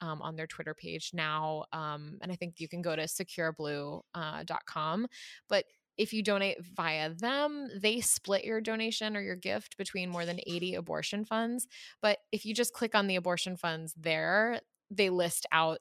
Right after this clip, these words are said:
the eighty-four, um, like, local funds, and you can just see w-, which one, you know, you might wanna, um, consider donating to. And I just, like, knee-jerk donated to Planned Parenthood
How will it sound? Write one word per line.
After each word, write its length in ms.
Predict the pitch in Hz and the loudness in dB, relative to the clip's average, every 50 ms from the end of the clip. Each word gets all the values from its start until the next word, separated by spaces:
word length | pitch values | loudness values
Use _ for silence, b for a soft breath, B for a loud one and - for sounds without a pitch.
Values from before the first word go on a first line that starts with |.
| - | -2
the 80 | - 185 - | -4 -2 0
eighty-four, 760 | 175 170 165 160 160 - - 170 160 156 151 151 151 151 - B B B B B B B B _ - | 0 0 2 0 -2 -2 -2 -2 -2 0 -2 -2 -4 -6 -8 B B B B B B B B _ 0
um, 420 | 175 160 160 160 160 160 165 - _ - | 0 0 0 -2 -4 -8 -10 -10 _ -2
like, 140 | 202 180 - - | -2 -2 0 2
local 640 | 180 175 175 170 - 185 170 165 156 151 151 156 - _ _ _ _ _ _ _ - | 2 2 2 4 4 2 2 4 2 0 -2 -4 -8 _ _ _ _ _ _ _ -4
funds, 400 | - - 190 165 160 170 175 175 | 2 4 4 4 4 4 2 0
and 120 | 180 180 175 | 0 0 -2
you 60 | 165 | -2
can 160 | - 185 175 | -2 -2 0
just 200 | 170 165 - - | 0 -2 -2 -2
see 440 | - 160 151 151 151 151 151 151 - - | -2 -2 -2 -2 -2 -2 -4 -6 -8 -12
w-, 120 | - 147 - - - - | -14 -14 -14 -14 -12 -6
which 300 | - 185 180 156 - - | -2 0 0 0 0 0
one, 440 | 170 160 156 156 160 156 165 175 175 _ _ _ _ _ _ _ _ _ _ _ - | -2 -2 -2 -2 -4 -6 -8 -10 -12 _ _ _ _ _ _ _ _ _ _ _ -6
you 80 | 185 165 | -6 -6
know, 100 | 151 - - | -4 -6 -6
you 180 | 185 185 175 | -4 -2 0
might 200 | 170 156 156 - | 2 0 0 0
wanna, 480 | - 160 160 156 156 156 156 156 156 - b b b b b b b b b b - | 0 0 0 2 0 -2 -2 -4 -8 -10 b b b b b b b b b b -2
um, 380 | 170 151 165 165 170 160 - - | -2 -2 -2 -4 -8 -10 -12 -8
consider 600 | - 180 180 - - 160 147 147 147 147 147 165 208 _ _ _ _ _ _ _ _ _ _ _ - 190 | -4 -2 -2 0 0 -2 -2 -2 -4 -4 -8 -10 -12 _ _ _ _ _ _ _ _ _ _ _ -8 -4
donating 500 | - 175 151 147 139 147 160 170 185 202 | -2 -2 -2 -2 -4 -4 -4 -4 -4 -4
to. 300 | - - 185 165 160 160 | -6 -6 -4 -4 -4 -2
And 100 | 170 156 | -2 0
I 120 | 170 185 | 0 0
just, 240 | - 170 165 - - | 0 -2 -4 -4 -4
like, 220 | 143 135 - - | -6 -8 -8 -6
knee-jerk 420 | 170 160 151 151 - 151 147 151 - | -6 -6 -4 -4 -4 -6 -8 -8 -8
donated 460 | - 151 147 143 143 143 135 131 147 - | -8 -8 -6 -8 -8 -10 -10 -10 -10 -10
to 120 | - 156 | -10 -12
Planned 260 | 151 - 147 143 147 | -10 -10 -12 -12 -12
Parenthood 440 | - - 147 131 - 160 165 143 | -10 -12 -12 -12 -12 -12 -12 -14